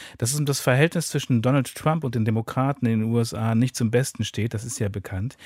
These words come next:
Jetzt aber ist es im Weißen Haus einmal mehr zu einem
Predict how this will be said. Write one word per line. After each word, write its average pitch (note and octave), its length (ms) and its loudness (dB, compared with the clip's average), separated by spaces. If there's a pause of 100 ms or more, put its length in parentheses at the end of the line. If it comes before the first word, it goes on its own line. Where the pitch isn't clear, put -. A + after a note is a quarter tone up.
(200)
Jetzt - 280 0
aber E3 440 -2
ist D3+ 180 -4
es C3+ 140 -6
im B2 240 0
Weißen B2+ 500 -2
Haus B2+ 240 0
einmal D#3+ 440 4
mehr D#3 360 6
zu - 140 0
einem A#2+ 260 4